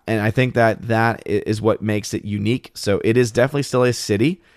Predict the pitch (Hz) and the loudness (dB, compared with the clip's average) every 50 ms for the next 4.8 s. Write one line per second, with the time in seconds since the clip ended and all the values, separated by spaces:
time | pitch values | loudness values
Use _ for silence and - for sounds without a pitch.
0 | _ _ - - 107 104 98 - - 123 120 127 117 113 110 110 107 - 104 113 | _ _ -6 -2 0 0 0 2 2 2 2 4 2 2 2 0 -2 -2 -2 -4
1 | - - 117 110 110 101 98 95 - - - 95 92 95 98 - 113 107 117 113 | -2 -2 -2 -2 -2 -2 -4 -4 -6 -4 -4 -2 -2 -2 -2 0 0 0 0 0
2 | - 127 127 127 123 117 - - - 156 185 185 165 139 117 - - - - - | 0 -2 0 0 -2 -4 -6 -8 -8 -6 -4 0 0 0 -2 -2 -6 -10 -4 -4
3 | 95 87 95 104 117 131 - _ - _ _ _ _ _ - 110 113 110 - - | -2 0 0 -2 -2 -4 -8 _ -20 _ _ _ _ _ -4 -2 -2 -2 0 2
4 | 120 113 113 110 117 117 117 - - 120 120 - - 123 113 107 | 4 4 4 4 2 0 0 0 0 0 0 2 0 0 -2 -2